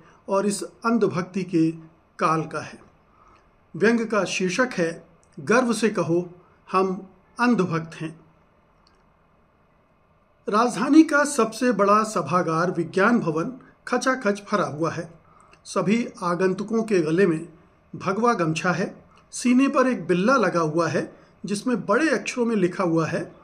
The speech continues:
"अंधभक्ति अमर रहे।" मंच पर कुछ कुर्सियां सजी हुई हैं। पीछे दीवार पर बड़ा सा बैनर लगा हुआ है, जिसमें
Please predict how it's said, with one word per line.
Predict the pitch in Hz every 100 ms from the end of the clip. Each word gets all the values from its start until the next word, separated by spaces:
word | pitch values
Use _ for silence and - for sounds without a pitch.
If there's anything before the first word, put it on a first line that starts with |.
| _ _ _ _ 247
"अंधभक्ति | 277 226 175 202 - 226 226 - - 214
अमर | 190 170
रहे।" | 156 156 - - _ _ _ _ _ -
मंच | 190 240 247
पर | 254 226
कुछ | 226 202
कुर्सियां | - - - 190 - 202 196 160
सजी | - 180 147 180
हुई | 190 180
हैं। | 175 - - _ - - _ -
पीछे | 208 208 233
दीवार | 190 185 180 190
पर | 208
बड़ा | 175 165 220 226
सा | 220 202 175
बैनर | 131 160 175 226 202
लगा | 208 185 208
हुआ | 202 214
है, | 202 226
जिसमें | 165 180 202 190 180